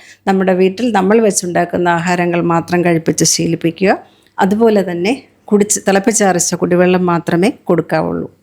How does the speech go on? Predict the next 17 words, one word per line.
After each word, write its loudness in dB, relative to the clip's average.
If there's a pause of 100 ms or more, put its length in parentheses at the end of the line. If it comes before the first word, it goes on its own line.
(440)
പിന്നെ 0 (140)
വീടും 4
പരിസരവും 0
നമ്മൾ 0 (120)
വൃത്തിയായി 2 (100)
സൂക്ഷിക്കണം. -2 (520)
ഈച്ചയും 0 (220)
ഒന്നും -2 (360)
ചപ്പും 0
ചവറും 4
ഒക്കെ 0
വലിച്ചിട്ട് -2 (200)
ഈച്ചയൊന്നും -2
പെറ്റുപെരുകാനുള്ള -2 (100)
സാഹചര്യം 0
ഉളവാക്കാതിരിക്കുക. -2 (440)
പിന്നെ 0